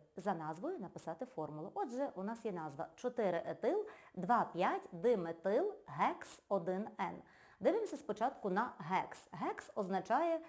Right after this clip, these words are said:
шість атомів карбону. Один, два, три, чотири, п'ять, шість. Далі дивимося. Один ен. Н, нагадаю, це подвійний зв'язок, і він стоїть після першого.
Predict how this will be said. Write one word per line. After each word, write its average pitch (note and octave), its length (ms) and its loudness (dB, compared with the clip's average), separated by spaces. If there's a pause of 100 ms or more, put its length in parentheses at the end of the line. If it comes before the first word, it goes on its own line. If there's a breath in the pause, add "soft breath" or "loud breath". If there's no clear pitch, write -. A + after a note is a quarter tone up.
(140 loud breath)
шість - 400 -4
атомів G3+ 440 0
карбону. F#3 480 2 (760 soft breath)
Один, F3+ 680 0 (200)
два, D#3+ 600 -2 (300)
три, F3+ 440 2 (180)
чотири, D#4+ 800 0 (260)
п'ять, G3 540 0 (280 soft breath)
шість. - 480 -6 (100)
Далі G3 320 8
дивимося. E3 440 0 (100)
Один D#4 400 4 (100)
ен. F#3 280 2 (140)
Н, A3 240 6
нагадаю, F3 440 4
це F3+ 340 2 (140)
подвійний G3 540 2
зв'язок, F3 440 4
і - 20 -2
він C#4+ 140 2
стоїть C#4 380 -4
після D4 380 2
першого. F3+ 680 2